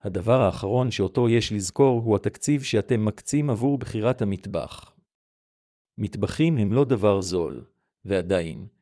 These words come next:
יש פערי מחירים גדולים בין ספקי מטבחים.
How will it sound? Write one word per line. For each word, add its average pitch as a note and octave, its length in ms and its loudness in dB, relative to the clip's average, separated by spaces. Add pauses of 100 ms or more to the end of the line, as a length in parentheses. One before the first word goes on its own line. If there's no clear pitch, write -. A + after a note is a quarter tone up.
(240)
יש C#3+ 200 2
פערי A2+ 340 2
מחירים A2+ 460 -2
גדולים A2 460 2
בין G#2+ 140 0
ספקי A2 520 0
מטבחים. F#2+ 760 -6